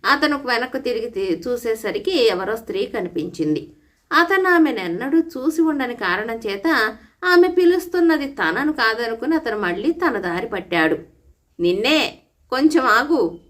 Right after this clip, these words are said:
అని ఆ స్త్రీ మళ్ళీ పిలిచింది. అతను ఆశ్చర్యపడుతూ ఆగి ఆమె వద్దకు తిరిగి వెళ్ళాడు. "సముద్రరాజు నన్ను పంపాడు. ఆయన ఏకైక పుత్రిక ప్రాణాలను నీవు కాపాడావు.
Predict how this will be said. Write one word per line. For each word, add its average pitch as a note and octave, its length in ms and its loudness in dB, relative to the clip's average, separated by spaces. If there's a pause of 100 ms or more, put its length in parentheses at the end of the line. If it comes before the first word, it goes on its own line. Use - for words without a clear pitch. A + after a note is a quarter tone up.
అని D4 240 2
ఆ G#3+ 120 -2
స్త్రీ G#3 320 -4
మళ్ళీ E3 360 -4
పిలిచింది. E3+ 640 0 (500)
అతను C#4 260 2
ఆశ్చర్యపడుతూ A3 760 -2
ఆగి E3 320 0
ఆమె G#3+ 240 -2
వద్దకు F3 420 -6
తిరిగి E4 300 0
వెళ్ళాడు. E3 460 0 (580)
"సముద్రరాజు C4+ 840 0
నన్ను A#3+ 280 -2
పంపాడు. G3+ 720 -4 (300)
ఆయన F#3 280 2
ఏకైక F3+ 680 0
పుత్రిక F#3 400 -8
ప్రాణాలను F3 640 0
నీవు C#4 260 2
కాపాడావు. F3+ 800 -2